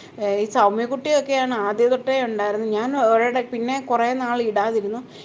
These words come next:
ഇവരൊക്കെ, ഏ, സൗമ്യക്കുട്ടിയൊക്കെ എനിക്ക്, അവർക്ക് എനിക്ക് പേഴ്സണൽ നമ്പർ അറിയാം. അവരും, അവരൊക്കെ എന്നെ ഒത്തിരി നിർബന്ധിച്ചു, "ഇടണം, ഇടണം." ജെ-, എന്നെ ഇങ്ങനെ നിരന്തരം വിളിച്ചുകൊണ്ടേയിരുന്നു. എനിക്ക് വയ്യായിരുന്നു.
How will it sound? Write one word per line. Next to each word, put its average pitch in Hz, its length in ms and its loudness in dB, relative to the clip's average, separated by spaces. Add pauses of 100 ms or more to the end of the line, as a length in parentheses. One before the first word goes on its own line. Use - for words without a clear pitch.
(120)
ഇവരൊക്കെ, 240 400 -2
ഏ, 226 400 -2
സൗമ്യക്കുട്ടിയൊക്കെ 233 880 0
എനിക്ക്, 254 320 -2 (360)
അവർക്ക് 240 360 0
എനിക്ക് 262 220 -2
പേഴ്സണൽ 240 360 -2 (180)
നമ്പർ 214 260 0
അറിയാം. 202 220 0
അവരും, 233 360 0 (400)
അവരൊക്കെ 226 340 0
എന്നെ 233 220 0
ഒത്തിരി 233 340 -4
നിർബന്ധിച്ചു, 202 600 -2
"ഇടണം, 196 320 -2
ഇടണം." 196 440 -2
ജെ-, 185 200 2
എന്നെ 196 260 0
ഇങ്ങനെ 214 340 -2
നിരന്തരം 208 640 0
വിളിച്ചുകൊണ്ടേയിരുന്നു. 196 920 -2
എനിക്ക് 185 260 -6
വയ്യായിരുന്നു. 190 680 -2